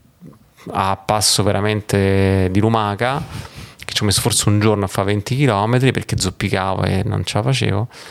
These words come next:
e però lì è come se avessi veramente deposto tutte le armi e, e fossi arrivato poi a Santiago completamente spoglio. Cioè, è stato proprio importante, non è stata una sfida, sai, per il gesto atletico, ma è stata proprio la necessità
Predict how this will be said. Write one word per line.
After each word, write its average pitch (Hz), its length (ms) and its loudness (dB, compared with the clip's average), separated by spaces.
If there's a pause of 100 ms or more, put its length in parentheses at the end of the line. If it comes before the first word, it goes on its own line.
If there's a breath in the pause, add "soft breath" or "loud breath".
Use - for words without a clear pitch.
(220 loud breath)
e 113 100 -2
però 147 180 2
lì 127 280 4
è 117 100 0
come 110 200 2
se 107 300 2
avessi 113 340 -2
veramente 113 300 2
deposto 110 400 0
tutte - 220 -2
le 104 100 2
armi 107 480 0 (440 loud breath)
e, 104 880 0
e - 80 -10
fossi - 360 0
arrivato 117 560 2
poi 123 160 0
a 113 40 0
Santiago 123 520 0
completamente 113 540 0
spoglio. 98 680 0 (600 loud breath)
Cioè, - 120 -2
è - 20 2
stato 131 160 6
proprio 190 200 2
importante, 123 500 0
non 139 80 6
è 165 40 6
stata 214 160 2
una 131 120 6
sfida, 113 720 0
sai, 101 340 -2 (560 loud breath)
per 107 200 4
il 104 80 2
gesto 107 340 2
atletico, 95 640 0
ma 131 140 0
è 131 40 2
stata 113 240 2
proprio 127 240 2
la 117 80 2
necessità 151 760 2